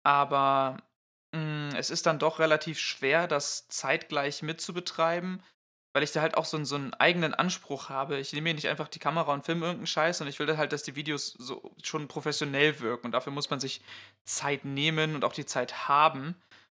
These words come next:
Und deswegen ist das gerade, also seit Juni oder April oder sowas, hab ich da nicht mehr viel gemacht.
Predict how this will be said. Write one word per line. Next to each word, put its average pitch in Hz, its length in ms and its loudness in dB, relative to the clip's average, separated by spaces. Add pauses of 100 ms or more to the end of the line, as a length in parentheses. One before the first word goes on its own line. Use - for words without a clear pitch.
Und 151 120 -2
deswegen 143 340 2
ist 135 100 0
das 139 140 -2
gerade, 131 420 4
also 135 220 2
seit 127 440 2
Juni 143 840 -4
oder 123 160 2
April 151 340 0
oder 135 160 2
sowas, 135 240 -4
hab - 100 -4
ich - 60 -10
da 135 100 -2
nicht 135 140 -6
mehr 135 120 -6
viel 135 160 -2
gemacht. 127 360 -2